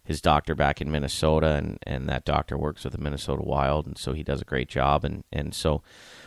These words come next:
we felt and they felt that it was best for him to continue his recovery at home. Uh, Dashiell was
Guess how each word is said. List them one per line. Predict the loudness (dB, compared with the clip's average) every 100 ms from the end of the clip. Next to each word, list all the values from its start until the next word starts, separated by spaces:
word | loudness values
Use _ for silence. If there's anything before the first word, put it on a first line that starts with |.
| -4
we | 4 4
felt | 6 6 6 2
and | 0
they | 0
felt | 2 2 2
that | 2
it | 0
was | 0
best | 0 2 2
for | -2 -2
him | -2
to | -4
continue | -6 -6 -2 -2 0
his | -2 -2
recovery | -4 0 0 2 -2
at | -2
home. | 2 4 4 -2 -14 -20 -20 -8
Uh, | -2 -2 4
Dashiell | 10 10 10 6
was | 2 0